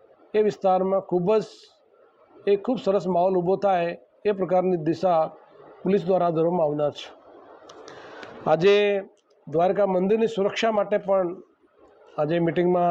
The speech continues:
અમે ચર્ચા કરી છે, જેમાં દ્વારકા મંદિરની સુરક્ષા માટે પણ જે અમારે જે ચોક્કસ આયોજન છે, એ પ્રકારનું આયોજન થાય અને એ દિશામાં તમામ અધિકારી, કર્મચારીઓ દ્વારકા મંદિરની સુરક્ષા સુનિશ્ચિત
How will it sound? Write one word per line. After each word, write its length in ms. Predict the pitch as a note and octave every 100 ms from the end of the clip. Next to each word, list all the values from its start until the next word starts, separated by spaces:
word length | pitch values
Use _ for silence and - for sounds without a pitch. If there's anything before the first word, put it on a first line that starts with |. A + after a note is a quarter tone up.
| E3
અમે 140 | E3+ E3
ચર્ચા 320 | D#3+ D#3 E3 E3 D#3+
કરી 220 | E3 F3+
છે, 80 | G3+ - - - - - -
જેમાં 640 | D#3 E3 E3+ E3+ E3+ E3 - - D3
દ્વારકા 360 | D#3 E3 F3 E3
મંદિરની 380 | D#3+ E3+ F3 F3
સુરક્ષા 380 | D#3 D#3+ F#3+ F3
માટે 200 | E3+ F3+ D#3
પણ 220 | E3 E3+ E3+ E3+ - - - - D#3
જે 60 |
અમારે 280 | D3+ D#3 E3+ D#3+
જે 80 | F3 F3+
ચોક્કસ 340 | D#3+ D#3+ A3+ G3
આયોજન 320 | E3+ E3 E3+ F3+
છે, 120 | E3+ D3+ D3+ - - - - - - -
એ 80 | G3 G3+
પ્રકારનું 400 | F3+ F3+ F3+ F3+
આયોજન 280 | D#3+ E3+ F3 F3+
થાય 260 | F3 D#3+ D3+ - _ _ - - -
અને 180 | F3 G3 A3
એ 20 | G3 F3+
દિશામાં 500 | F3 F3 F3 F3+ F3
તમામ 240 | E3 F3+ E3
અધિકારી, 420 | D#3+ D#3+ F3 F3+
કર્મચારીઓ 540 | E3+ D#3+ D#3 F3 F3 F3+ E3
દ્વારકા 360 | D#3 D#3+ E3+ E3
મંદિરની 340 | E3 E3+ F3 D#3+
સુરક્ષા 340 | D#3 F3+ D3+
સુનિશ્ચિત 320 | D#3+ D3+ G3